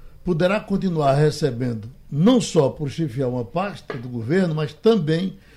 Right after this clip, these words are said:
por integrar o Conselho de Empresas Públicas. O que é que acontece? Isso acontece no governo federal, nos governos estaduais, em prefeituras e tudo.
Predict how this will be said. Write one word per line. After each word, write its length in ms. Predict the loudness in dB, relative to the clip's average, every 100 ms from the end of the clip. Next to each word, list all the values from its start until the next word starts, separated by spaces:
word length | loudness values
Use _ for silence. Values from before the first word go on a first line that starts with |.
| -14 -10
por 160 | -2 0
integrar 480 | 2 2 2 2 0
o 120 | 0
Conselho 520 | -4 -4 -2 0 0
de 120 | -2
Empresas 400 | -4 -2 -2 -2
Públicas. 480 | -8 -12 -12 -16 -20
O 640 | -20 -20 -20 -20 -20 _ -12
que 100 | -10
é 60 |
que 120 | -2
acontece? 680 | -2 -2 -2 0 -2 -4 -8
Isso 160 | -8 -8
acontece 480 | -8 -6 -6 -6 -6
no 60 |
governo 340 | -4 -2 -2 -4
federal, 400 | -6 -4 -4 -6
nos 100 | -6
governos 320 | -4 -2 -4
estaduais, 580 | -6 -6 -4 -4 -4 -6
em 40 |
prefeituras 460 | -6 -8 -8 -8 -8
e 80 | -10
tudo. 240 | -14 -18